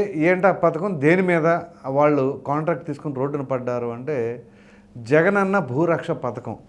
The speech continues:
అదేనండి, ల్యాండ్ టైటిలింగ్ యాక్ట్ అని చెప్పేసి అన్నారు చూసారా?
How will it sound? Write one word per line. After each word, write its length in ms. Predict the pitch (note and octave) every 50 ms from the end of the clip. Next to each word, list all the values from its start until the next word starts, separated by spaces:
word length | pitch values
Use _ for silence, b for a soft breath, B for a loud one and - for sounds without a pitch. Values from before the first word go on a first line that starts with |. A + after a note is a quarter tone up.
| - - - -
అదేనండి, 520 | B2 C3 C3+ D#3 D#3 D3 C3 A#2+ A#2 B2
ల్యాండ్ 400 | B2+ B2 B2+ C#3+ D#3 E3 D#3+ D#3
టైటిలింగ్ 440 | - C#3 C#3+ C#3 C3+ D3 D3 C#3+ C3
యాక్ట్ 280 | B2+ C3 C3+ B2+ - C#3
అని 160 | B2+ B2 A#2+
చెప్పేసి 320 | A#2 A#2 A#2 C3 A#2 G#2+
అన్నారు 260 | A2+ A2+ A2+ A2+ G#2+ G#2+ A2+
చూసారా? 560 | A#2 A#2 C#3 C3 B2 C3+ D#3 F3+ C#3+ G2+